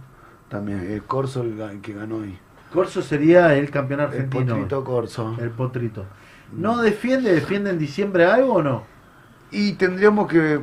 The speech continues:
Speaker 1: fabricarle una defensa, armarle una defensa.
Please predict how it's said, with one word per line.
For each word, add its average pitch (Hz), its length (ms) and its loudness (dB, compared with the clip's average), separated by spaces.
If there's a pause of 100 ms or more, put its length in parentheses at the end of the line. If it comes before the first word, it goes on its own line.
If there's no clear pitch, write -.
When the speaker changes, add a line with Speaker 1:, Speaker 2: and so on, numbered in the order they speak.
(120)
Speaker 1:
fabricarle 147 760 4
una 135 200 -2
defensa, 139 580 -2 (120)
armarle 135 460 0
una 123 200 -2
defensa. 120 520 -4